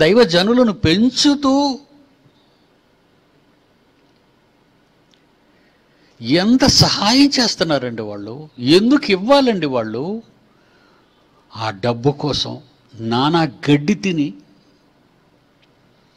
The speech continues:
కోటి విద్యలను అభ్యసించి, కూటి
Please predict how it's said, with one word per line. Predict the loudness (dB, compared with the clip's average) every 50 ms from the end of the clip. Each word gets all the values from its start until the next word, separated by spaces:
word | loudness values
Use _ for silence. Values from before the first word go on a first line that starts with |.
| _ _ _ -20 -20 -20 _ _ _ 2
కోటి | 4 6 6 6 4 2 0 0
విద్యలను | -2 -4 0 2 2 4 4 4 2 0
అభ్యసించి, | 0 2 2 2 2 2 0 -2 -2 -4 -6 -8 -10 -12 -18 _ _ _ _ _ _ _ _ _ _ _ _ _ _ _ _ _ _ -20 -20 -20 -20 -20 -12 -6 0
కూటి | 2 4 4 6 4